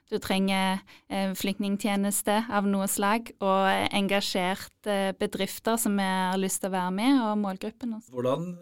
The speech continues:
Speaker 2: eh, hva skal jeg si, reagerer bedriftene på det her da? Er det noe de har lyst til å engasjere seg i, eller er det noe som er litt fremmed?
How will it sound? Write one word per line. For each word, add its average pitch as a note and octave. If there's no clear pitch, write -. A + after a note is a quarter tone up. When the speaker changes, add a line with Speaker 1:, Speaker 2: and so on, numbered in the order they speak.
Speaker 2:
eh, D#3+
hva B2
skal C#3+
jeg -
si, D3
reagerer B2
bedriftene G#2
på C#3
det D3
her C#3+
da? C#3+
Er A2+
det A2
noe A2
de G#2
har G#2+
lyst -
til -
å G2+
engasjere G#2
seg F#2+
i, F3
eller D#3+
er B2+
det G2+
noe A2
som G#2
er G2
litt G#2
fremmed? F2